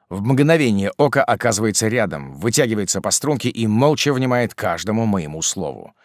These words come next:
будто ждёт, что и я её за порог выставлю, опасается фразу лишнюю вставить. Её подавленный вид, её растерянный взгляд,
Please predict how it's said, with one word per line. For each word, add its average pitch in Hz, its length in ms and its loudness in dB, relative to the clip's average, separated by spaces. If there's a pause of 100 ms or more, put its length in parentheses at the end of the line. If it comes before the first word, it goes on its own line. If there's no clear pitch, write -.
(120)
будто 117 440 0
ждёт, 101 500 0 (380)
что - 360 -2
и 151 60 -2
я 135 440 4
её 92 280 -4
за 82 140 -6
порог 107 400 -4
выставлю, 76 520 -8 (220)
опасается 143 960 4 (120)
фразу 135 480 2
лишнюю 92 420 -4
вставить. - 480 -8 (640)
Её 104 220 0
подавленный 110 500 2
вид, 117 240 -4 (360)
её 110 260 2
растерянный 110 640 2
взгляд, 104 500 0